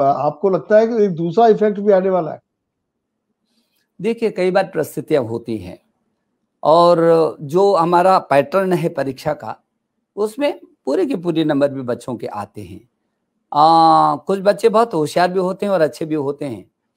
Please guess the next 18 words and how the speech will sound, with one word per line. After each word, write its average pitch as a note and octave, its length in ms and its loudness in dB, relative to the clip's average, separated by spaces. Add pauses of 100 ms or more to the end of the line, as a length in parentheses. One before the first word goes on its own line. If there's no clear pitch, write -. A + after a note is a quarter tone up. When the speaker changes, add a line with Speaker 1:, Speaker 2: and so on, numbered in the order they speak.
(340)
Speaker 2:
और B3 240 4
इस A3 280 -4
समय B3+ 240 2
की A#3+ 120 -4
जो B3 140 2
परिस्थितियां G#3+ 600 0
रही A#3 220 0
हैं, A#3+ 240 -2
जो G#3+ 120 4
पीछे E3 480 0
के, A3 240 0
जो F#3+ 200 0
उसके F3+ 220 -4
आंतरिक E3 520 -2
मूल्यांकन D#3+ 640 -2
के E3+ 120 -6
हिसाब C3+ 340 -2
से, E3 340 -4